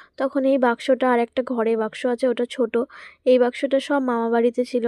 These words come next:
আমি এই বাড়ি এসেছি তখনই এই বাড়িতে নেওয়া হয়েছে। আর এই যে এত বাসন কোসন, এত জিনিসপত্র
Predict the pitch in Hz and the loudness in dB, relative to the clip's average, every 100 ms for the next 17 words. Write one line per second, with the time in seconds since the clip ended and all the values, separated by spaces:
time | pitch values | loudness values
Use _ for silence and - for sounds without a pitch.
0 | 240 226 240 240 233 240 254 - 302 247 | -2 -2 0 2 2 4 2 -2 -4 -4
1 | - 240 240 233 233 233 240 226 220 226 | -4 -4 -4 0 0 2 0 -2 -4 -4
2 | 220 - - - - - 247 254 240 240 | -4 -6 -10 -14 -20 -4 2 2 4 4
3 | 240 - 269 247 240 - 262 254 247 254 | 4 4 4 4 0 0 -2 2 2 2
4 | 254 240 240 277 240 240 254 - 262 254 | -2 -2 0 0 0 -2 -4 -4 -4 -2